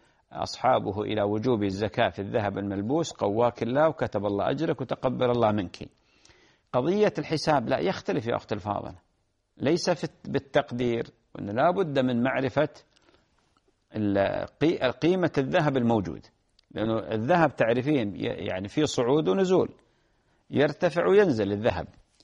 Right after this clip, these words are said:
أنت لما تيجي تزكين ما تزكين بسعر الشراء، س-، سعر الفاتورة، ها؟ لا، تزكين بسعر الحالي.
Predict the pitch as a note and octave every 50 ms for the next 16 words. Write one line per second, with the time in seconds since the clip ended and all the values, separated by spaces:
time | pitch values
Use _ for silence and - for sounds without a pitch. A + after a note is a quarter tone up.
0 | _ _ _ _ _ _ _ - A#2+ A2+ - B2+ B2+ B2+ B2+ B2+ A#2+ - D#3+ E3+
1 | G3+ F#3+ D#3 D#3 E3+ D3 - - C3 A2+ G2 F#2+ F2+ - - - A2+ C3 E3+ F#3
2 | - - G3+ - - - F3+ E3 D3+ D3 D3 - - C#3+ B2+ B2+ C3+ - - -
3 | B2 A#2+ A2+ A2+ A2 G#2+ - - _ _ _ _ _ _ _ _ _ _ _ _
4 | _ _ _ _ _ _ _ _ _ _ _ _ _ _ _ - - A#2+ A2 -
5 | - - B2 A#2 A#2 A2+ G#2 - B2 A#2+ A2 - B2+ A#2+ A2+ A2 A2 A2 G#2 -
6 | _ _ _ _ _ _ _ _ _ _ _ _ _ - G#2+ B2+ C#3 - C3+ C#3+
7 | D#3+ D#3+ - - - G#2 G2 - - A2 - _ _ _ - C3+ D3 E3 F#3 F#3
8 | D#3+ C3+ B2+ A#2 - - C3 A2+ A#2 A#2+ B2+ A#2+ A2+ G2+ - - D3 E3+ F#3 F3+
9 | C3+ F#2+ -